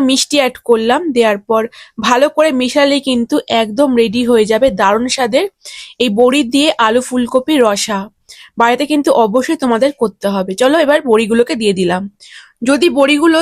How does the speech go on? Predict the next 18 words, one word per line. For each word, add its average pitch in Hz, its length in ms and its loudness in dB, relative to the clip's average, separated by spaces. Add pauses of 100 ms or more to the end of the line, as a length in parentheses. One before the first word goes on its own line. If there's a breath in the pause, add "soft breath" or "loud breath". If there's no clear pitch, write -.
(140)
একটু - 400 -6
শক্ত 254 360 -2 (120)
ধরনের 302 320 2
হয় 247 280 0
তাহলে 254 220 2
একটু 254 180 -2 (120)
আগেই 254 240 0
অ্যাড 220 140 0 (120)
করবে। 214 260 0 (420 loud breath)
যেহেতু 294 360 0
আমি 277 140 0
যে 294 80 0
বড়িগুলো 247 420 2 (240)
মানে 240 220 2
ইউজ 269 200 0
করেছি 285 420 -2
এখানে 226 280 -2 (460 loud breath)
সেটা 269 180 -2